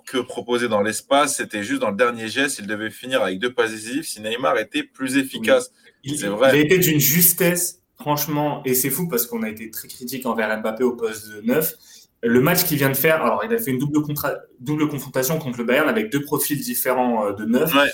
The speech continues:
Speaker 2: Sur le, le, le match aller, il a un, c'est un neuf, euh, scoreur, euh, un chasseur, euh, efficace et froid. Sur le match retour, il a fait jouer, il a proposé, il a combiné,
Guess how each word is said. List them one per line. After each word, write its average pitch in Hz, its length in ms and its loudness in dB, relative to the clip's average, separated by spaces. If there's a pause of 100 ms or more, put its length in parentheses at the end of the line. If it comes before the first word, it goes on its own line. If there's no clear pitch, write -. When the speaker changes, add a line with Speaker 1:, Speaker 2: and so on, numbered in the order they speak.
Speaker 2:
Sur - 200 2
le, 143 220 6
le, 143 240 6
le 147 100 6
match 156 260 4
aller, 170 280 8
il 120 120 4
a 113 80 2
un, 120 200 0
c'est 120 140 -2
un 117 80 -2
neuf, 120 140 0 (140)
euh, 110 100 -6
scoreur, 143 720 0
euh, 107 140 0 (340)
un 123 80 -2
chasseur, 156 800 4 (100)
euh, 113 160 -4 (280)
efficace 160 600 2
et 135 60 -2
froid. 165 380 -2
Sur 135 160 -6
le 135 60 -6
match 135 140 -2
retour, 151 380 -4
il 110 80 -4
a 107 80 -2
fait 143 240 0
jouer, 143 260 -4
il 165 100 0
a - 60 -4
proposé, 131 500 -6
il 139 120 0
a 101 40 -2
combiné, 135 600 -6